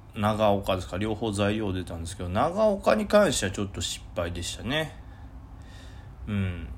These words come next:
まあ、なんとか、はい、タッチとかしてるんで逃げれましたけど、ちょっと、はい、昨日のピーティーエスは高値掴んじゃってますね。まあ、カイオムの方は、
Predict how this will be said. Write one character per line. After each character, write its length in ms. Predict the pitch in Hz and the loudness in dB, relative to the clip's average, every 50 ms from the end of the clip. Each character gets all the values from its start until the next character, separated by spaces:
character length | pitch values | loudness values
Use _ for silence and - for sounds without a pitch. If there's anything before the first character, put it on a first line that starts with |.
| - - | -10 -8
ま 140 | - 113 117 | -4 -4 -2
あ、 40 | 110 113 110 - - | -2 -2 -2 -2 2
な 180 | 120 127 160 | 4 4 4
ん 100 | 196 196 | 4 2
と 140 | - 170 156 | 0 0 6
か、 340 | - 131 107 95 82 - - - | 10 10 12 12 10 6 0 -2
は 240 | - - 113 104 | 2 4 4 4
い、 120 | 101 92 - - | 4 2 -2 -2
タ 120 | - - 123 | 2 2 2
ッ 140 | 123 - - | 2 2 -2
チ 120 | - 107 | -6 -4
と 100 | - 110 | -4 -2
か 120 | 95 95 92 | -2 0 0
し 80 | - | 0
て 80 | - 113 | 0 0
る 60 | 98 | 0
ん 20 | 92 | 0
で 80 | 92 | 0
逃 160 | 90 92 95 | 0 0 0
げ 100 | 95 104 | 2 2
れ 120 | 101 98 95 | 2 2 2
ま 180 | 101 104 110 | 2 2 0
し 100 | 104 - | 0 0
た 100 | - 90 | 0 -2
け 120 | - - 92 | -2 -2 -4
ど、 120 | 92 92 87 | -4 -4 -4
ち 100 | - 147 | -4 -4
ょ 60 | 147 | -4
っ 20 | - - | -4 -2
と、 220 | - 104 92 92 - - - | 0 0 2 2 0 -2 -2
は 140 | - 95 90 | -2 -4 -4
い、 40 | 92 | -4
昨 120 | 98 - | -6 -4
日 60 | - 113 | -4 -2
の 420 | 110 104 101 95 95 92 90 85 - - - | 0 0 2 2 0 0 0 -2 -4 -6 -6
ピ 100 | - 104 | -4 -4
ー 40 | 95 | -4
テ 140 | 98 - 107 | -2 0 -2
ィ 20 | 95 | -2
ー 20 | |
エ 20 | 92 | 0
ス 80 | - | -2
は 60 | - - | -4 -4
高 280 | - - 98 - 95 | -4 -4 -4 -2 -2
値 100 | 90 90 | -2 -2
掴 420 | 85 - - - - - - - 80 | -2 -4 -4 -4 -4 -4 -4 -6 -6
ん 100 | - - | -6 -6
じ 60 | - | -8
ゃ 40 | - | -8
っ 20 | |
て 100 | - - | -8 -6
ま 140 | - - - | -6 -6 -6
す 120 | - - - | -4 -4 -2
ね。 200 | - 123 123 - - - - - - - - - | -2 -2 -2 -2 -2 -4 -4 -4 -6 -6 -4 -2
ま 80 | 135 131 | -2 0
あ、 20 | |
カ 200 | 127 - 185 190 | 4 4 4 4
イ 100 | 190 196 | 4 2
オ 80 | 185 165 | 2 2
ム 100 | 143 127 | 2 2
の 240 | 120 113 110 110 104 | 2 2 2 2 0
方 260 | 98 120 117 107 98 | 0 0 0 2 2
は、 260 | 98 92 90 82 - | 4 2 2 0 -2